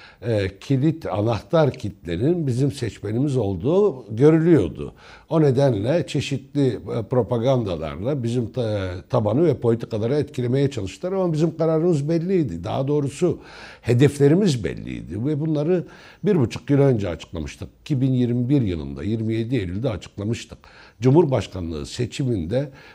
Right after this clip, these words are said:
bir, e, deklarasyon yayınlamış. O başlıklar altında açık görüşme, diyalog gerçekleşirse,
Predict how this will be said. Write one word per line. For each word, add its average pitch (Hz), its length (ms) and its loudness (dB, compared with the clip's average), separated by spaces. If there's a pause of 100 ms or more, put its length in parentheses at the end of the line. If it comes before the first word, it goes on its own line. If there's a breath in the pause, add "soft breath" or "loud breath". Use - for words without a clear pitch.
(120 loud breath)
bir, 160 260 4
e, 127 340 2
deklarasyon 123 760 -2
yayınlamış. 143 640 -2
O 131 360 2
başlıklar 131 520 -2
altında 95 600 -6 (380 loud breath)
açık - 400 -4
görüşme, 110 560 -4
diyalog 117 380 0 (100)
gerçekleşirse, 123 1200 -2